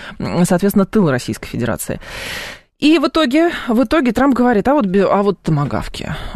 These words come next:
Будет, не будет, как вы думаете?» Семь три семь три девять четыре восемь, телефон прямого эфира, семь три семь три девять четыре восемь, по коду восемь четыре девять пять. А, это изначально война Трампа, именно он начал поставлять оружие уже в первый свой срок, говорит Алекс. А, понимаете,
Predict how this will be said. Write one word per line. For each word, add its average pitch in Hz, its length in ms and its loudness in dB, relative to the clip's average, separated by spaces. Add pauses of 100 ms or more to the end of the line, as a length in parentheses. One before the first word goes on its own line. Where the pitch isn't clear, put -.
Будет, 240 340 2
не 208 80 6
будет, 220 240 2
как 190 180 -2
вы 175 60 0
думаете?» 156 340 0
Семь 220 220 2
три 233 160 2
семь 226 180 4
три 262 200 2
девять 214 180 4
четыре 208 240 2
восемь, 220 220 2
телефон 196 400 2
прямого 190 400 4
эфира, 254 240 2
семь 208 260 2
три 233 240 2
семь 202 260 2
три 220 220 2
девять 196 240 4
четыре 175 260 2
восемь, 135 280 0
по 160 100 0
коду 170 240 2
восемь 190 320 2
четыре 185 280 2
девять 170 220 2
пять. - 180 0 (520)
А, 202 300 4
это 269 180 2
изначально 269 500 4
война 233 300 4
Трампа, 214 380 2
именно 196 320 6
он 269 280 4
начал 214 320 2
поставлять 180 520 2
оружие 185 420 2
уже 170 200 2
в - 100 -10
первый 190 320 2
свой 175 260 0
срок, 131 300 0
говорит 143 400 2
Алекс. 127 260 0 (100)
А, 180 280 2 (540)
понимаете, 240 600 4